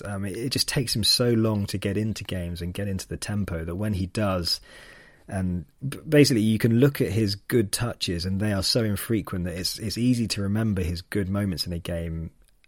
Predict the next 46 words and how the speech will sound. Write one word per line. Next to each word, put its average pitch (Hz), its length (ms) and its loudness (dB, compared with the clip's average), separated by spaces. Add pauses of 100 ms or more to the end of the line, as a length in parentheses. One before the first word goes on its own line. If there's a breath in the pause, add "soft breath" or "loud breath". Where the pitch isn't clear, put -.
(400)
compared 90 300 -4
to 80 40 -6
the 85 80 -8
bad. 92 280 -2
And 87 80 -4
I 87 60 -4
think 104 200 -4
that's, 98 220 -4
that's 101 180 -8
a 101 60 -4
bias 110 300 -2
that 101 80 -8
people 90 180 -6
do 90 180 -4
watch 92 220 -6
football 90 220 -8
with. 82 100 -6
You 90 120 -6
sort 92 300 -8
of 95 60 -12
tend 101 220 -6
to 98 60 -4
remember 98 260 -2
the 87 60 -6
good 110 220 0
stuff, - 320 -6
but - 220 -6 (640 loud breath)
with 131 180 6
Mbeumo, 107 480 4
it's, - 480 -2 (180)
there's 107 220 0
not 120 200 2
many 113 280 0
good 92 240 0
bits. - 340 -2
I 95 60 -2
mean, 101 160 -2
he's 104 160 0
making 107 280 0
one 107 140 2
or 104 80 0
two 104 200 0
good 90 180 -4
turns, 92 400 -4
or, 92 180 -4
and 98 240 -6